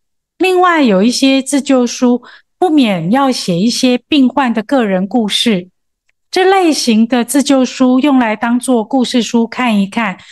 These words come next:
其实没有什么问题，但要用来了解自己，还有改变自己，那就会变得很有问题了。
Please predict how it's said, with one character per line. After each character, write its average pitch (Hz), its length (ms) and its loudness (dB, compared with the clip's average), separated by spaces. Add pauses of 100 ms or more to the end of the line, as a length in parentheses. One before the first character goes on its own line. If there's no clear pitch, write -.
(220)
其 247 160 0
实 294 340 0
没 254 140 4
有 294 80 2
什 294 120 -4
么 185 140 2
问 214 260 2
题， 165 400 -4 (600)
但 359 240 0
要 339 160 2
用 311 240 2
来 240 180 0
了 226 220 0
解 220 180 -2
自 262 180 -4
己， 180 320 -4 (300)
还 208 200 -4
有 262 140 2
改 254 220 -4
变 240 260 2
自 233 220 -2
己， 180 320 -10 (300)
那 339 120 2
就 339 140 0
会 330 160 0
变 311 260 0
得 214 220 0
很 208 220 0
有 233 200 2
问 220 220 0
题 175 220 -6
了。 165 320 -4